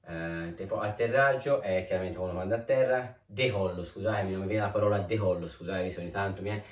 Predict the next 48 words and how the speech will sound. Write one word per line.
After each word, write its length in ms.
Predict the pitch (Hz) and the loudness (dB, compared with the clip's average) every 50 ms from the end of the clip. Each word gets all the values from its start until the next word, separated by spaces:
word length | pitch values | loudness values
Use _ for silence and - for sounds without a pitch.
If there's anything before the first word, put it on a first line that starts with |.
| - - - | -20 -18 -14
in 100 | 113 110 | -2 6
fase 240 | 107 139 139 135 | 8 8 8 8
decollo 540 | 135 135 131 127 120 110 110 110 113 117 - - | 8 6 6 6 6 4 4 4 2 2 0 -2
l'aereo 420 | - 120 120 113 110 107 107 104 | 0 4 6 6 6 6 4 0
consuma 400 | 107 113 113 110 104 - - 104 | 0 -2 -2 -2 -2 -2 -2 -2
molto, 440 | 104 107 123 131 135 127 127 - 117 | 0 4 4 6 6 4 2 0 -2
molto 240 | 117 117 113 101 101 | -2 -2 -2 -4 -4
più 160 | 107 113 110 | -4 -4 -2
petrolio 560 | - 113 110 - 120 113 110 107 101 104 - - - | 0 0 2 4 6 6 6 6 6 2 -2 -6 -6
e 160 | - 120 113 | -2 0 0
del 160 | 104 107 104 | 0 0 0
gas 420 | 101 107 107 101 - - - 120 113 - - - - | 0 2 2 2 0 -2 -4 -6 -8 -8 -10 -14 -10
rispetto 680 | - 117 120 120 120 - - 151 151 143 143 - - 147 | -8 -6 -6 -6 -4 0 4 4 4 4 4 4 4 2
a 80 | 127 - | 2 2
tutta 260 | - 139 123 - 117 | 0 -4 -2 2 2
la 120 | 113 113 | 2 2
fase 600 | 113 - 127 127 127 127 123 120 127 131 135 - | 2 2 4 4 4 4 4 4 4 2 2 0
che 160 | - - 120 110 | -2 2 4 4
è 40 | |
in 180 | 107 107 104 104 | 4 4 2 0
volo, 320 | 98 101 92 90 87 87 - - - _ | 0 0 0 0 -2 -4 -8 -14 -12 _
perché 240 | - 147 - - 135 | -4 -2 0 2 4
visto, 320 | 131 127 - - 120 - - - - | 4 4 2 2 -2 -2 -4 -10 -10
la 120 | - 113 113 | -4 -2 0
ma-, 260 | 117 123 127 127 - | 2 2 2 2 0
l-, 300 | 147 147 147 143 135 - | -2 -4 -2 0 0 0
il 100 | 156 131 | 0 -2
petrolio 400 | 123 - 135 - 151 160 151 143 | 0 -2 0 4 6 6 8 8
veramente 300 | 127 120 127 135 127 127 | 6 6 4 4 4 2
all'inizio 380 | - 127 135 151 170 165 - 135 | 2 4 4 4 4 4 2 2
è 40 | - | 4
sempre 220 | 135 127 - - | 4 4 4 2
difficile, 360 | 123 123 - - - 98 101 | -4 -4 -4 -4 -4 -4 -4
perché 220 | 98 107 104 101 120 | -2 0 0 2 4
da 140 | 113 135 131 | 6 6 6
terra 340 | - - 135 131 127 123 | 8 8 8 8 8 6
uno 200 | 113 113 117 113 | 6 6 4 4
deve 180 | 104 104 107 104 | 4 4 4 4
prendere 300 | 101 107 107 107 104 101 | 6 4 4 4 4 2
il 60 | 101 | 2
volo 200 | 101 113 104 95 | 4 4 4 4
e 40 | - | 4
consuma 380 | - 110 107 107 127 120 113 104 | 0 -2 -2 0 0 -2 -2 0
tanto, 220 | - 120 120 110 | 0 0 0 0
tanto, 260 | 113 113 113 - 117 | 0 -2 -2 -2 -2
tanto, 160 | 113 110 101 | -2 -2 0
tanto 180 | 107 110 104 107 | 0 0 0 0
petrolio, 440 | 95 110 104 - 113 107 95 - | 0 0 2 6 6 6 6 4